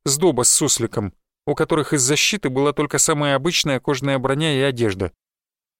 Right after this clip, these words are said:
Правда, я не был до конца уверен, что страдали они от погоды, а не от похмелья. Наш новый куратор, Трек,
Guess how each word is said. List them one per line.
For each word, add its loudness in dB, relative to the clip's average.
Правда, -2
я 0
не -2
был -2
до -4
конца -2
уверен, 0
что -4
страдали 0
они 0
от -2
погоды, 0
а 2
не 0
от -2
похмелья. -4
Наш 0
новый 2
куратор, 0
Трек, -2